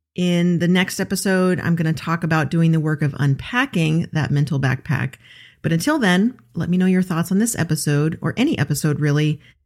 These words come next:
by heading to podcast dot the agility challenge dot com. I'd love to hear from you. That's it for now. Bye-bye. If you enjoyed today's podcast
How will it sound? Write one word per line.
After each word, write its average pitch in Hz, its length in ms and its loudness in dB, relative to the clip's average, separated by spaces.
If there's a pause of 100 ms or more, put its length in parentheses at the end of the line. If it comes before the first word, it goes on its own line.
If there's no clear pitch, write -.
(140)
by 151 600 2
heading 170 360 2
to 147 400 0
podcast 220 840 -2 (140)
dot 170 240 0
the 156 80 0
agility 170 420 2
challenge 151 480 0
dot 151 200 -4
com. 220 340 -2 (340)
I'd 147 320 0
love 139 240 0
to - 80 -18
hear 269 120 -4
from - 140 -4
you. 160 220 0 (520)
That's 170 180 -2
it - 80 -4
for 247 100 0
now. 233 380 2 (100)
Bye-bye. 170 420 0 (1600)
If 233 180 0
you 240 140 4
enjoyed 240 500 2
today's 226 320 0
podcast - 720 -6